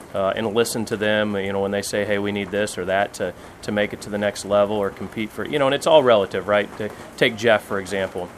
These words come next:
you know, he's making Final Fours. So the conversation now is, "What do you need to win a national championship?"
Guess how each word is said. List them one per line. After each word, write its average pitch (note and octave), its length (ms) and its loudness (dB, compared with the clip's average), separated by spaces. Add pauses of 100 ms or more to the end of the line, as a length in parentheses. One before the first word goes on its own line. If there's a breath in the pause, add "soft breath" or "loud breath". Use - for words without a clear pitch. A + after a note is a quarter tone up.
you A#2 80 -4
know, G#2+ 80 0
he's A#2+ 180 -4
making A2+ 420 0
Final G2+ 340 2
Fours. G#2 400 -2
So G#2+ 180 -6
the G2+ 80 -6
conversation G#2 680 -2
now G2+ 260 4
is, F#2 140 -6
"What A2+ 140 0
do A#2 60 0
you G#2+ 80 0
need G2+ 260 -4
to G#2 60 -4
win G2+ 160 0
a F#2+ 40 -2
national F#2+ 420 -2
championship?" G2 640 -4